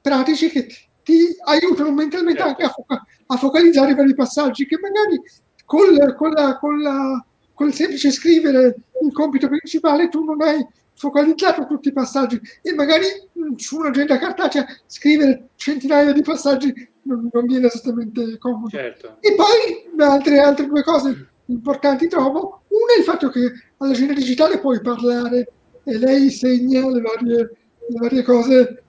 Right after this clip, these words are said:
Speaker 1: eh, graficamente, tu basta che
Speaker 2: Sì.
Speaker 1: parli, eh, con i vari
Speaker 2: Esatto.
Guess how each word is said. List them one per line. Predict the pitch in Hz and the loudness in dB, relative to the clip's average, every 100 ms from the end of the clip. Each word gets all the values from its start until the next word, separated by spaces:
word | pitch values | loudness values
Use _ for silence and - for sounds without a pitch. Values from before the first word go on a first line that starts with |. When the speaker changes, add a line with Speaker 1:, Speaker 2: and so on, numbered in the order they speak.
| _ - | _ -12
Speaker 1:
eh, | 269 | -10
graficamente, | 214 247 302 277 285 277 247 277 | -4 -4 -2 -2 0 0 0 -2
tu | 269 | -2
basta | 247 226 277 | 0 0 -2
che | 320 | -2
Speaker 2:
Sì. | |
Speaker 1:
parli, | 330 233 240 247 226 _ _ _ - | -2 -2 -2 -2 -4 _ _ _ -10
eh, | 285 226 233 226 | -6 -6 -6 -6
con | 254 247 | -4 0
i | |
vari | 226 240 247 | 2 2 4
Speaker 2:
Esatto. | 240 214 - | 0 -2 -12